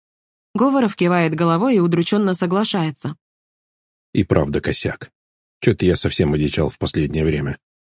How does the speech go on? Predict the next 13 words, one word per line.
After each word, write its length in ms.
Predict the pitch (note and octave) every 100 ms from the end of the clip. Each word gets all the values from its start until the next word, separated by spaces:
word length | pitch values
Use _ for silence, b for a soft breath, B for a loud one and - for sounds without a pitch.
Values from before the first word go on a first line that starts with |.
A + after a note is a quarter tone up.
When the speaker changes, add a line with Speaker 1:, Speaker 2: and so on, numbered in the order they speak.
| -
Speaker 2:
Забыл, 340 | D2+ D#2 D#2+
как 180 | - -
с 80 | -
леди 200 | D2+ D2+
разговаривать. 720 | D2+ C#2+ D2 C#2 C#2+ C2+ - _ _ _ _ _ _ -
Чтобы 300 | - B2 F#2+
загладить 500 | F2+ F2 D#2 D2 -
вину, 540 | D#2+ A#2 A#2 D#2+ C2+
завтра 400 | C#2 G#2+ - D2+
приглашаю 580 | D#2 C#2+ D2 - F#2 F2
на 140 | C#2
ужин. 320 | C2+ C2+ - - _ _ _ -
Идет?» 320 | D2+ D2 F#2+